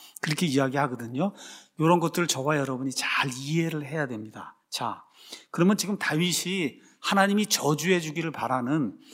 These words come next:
그 대상이 누군가? 누구예요? 거기 가서 보니까 그들이 주를 거역했습니다. 하나님을 거역하는 자들을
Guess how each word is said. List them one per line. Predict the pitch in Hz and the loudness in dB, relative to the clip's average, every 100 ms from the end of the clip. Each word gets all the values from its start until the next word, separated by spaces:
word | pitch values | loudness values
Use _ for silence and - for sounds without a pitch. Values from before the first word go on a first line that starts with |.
| - | -16
그 | - 202 | 0 2
대상이 | - 127 160 160 151 | 2 4 4 4 2
누군가? | 127 135 135 117 101 101 120 107 - _ _ _ _ _ - | 0 -2 -2 -2 -4 -4 -4 -6 -12 _ _ _ _ _ -4
누구예요? | 165 170 175 202 185 | 0 0 2 0 2
거기 | 156 131 | 0 0
가서 | 131 143 | -4 -6
보니까 | 127 110 101 | -8 -10 -8
그들이 | - 151 175 208 _ - _ | -6 -4 -4 -4 _ -20 _
주를 | - 147 143 165 170 _ - | -8 -6 -6 -8 -8 _ -14
거역했습니다. | - 120 127 127 120 - 120 107 110 117 107 _ _ | -6 -4 -6 -8 -8 -6 -8 -10 -12 -12 -16 _ _
하나님을 | - 202 214 220 208 | 0 4 6 6 2
거역하는 | 190 170 165 170 165 | 2 0 0 0 -2
자들을 | 147 139 151 202 180 | -2 -4 -4 -4 -6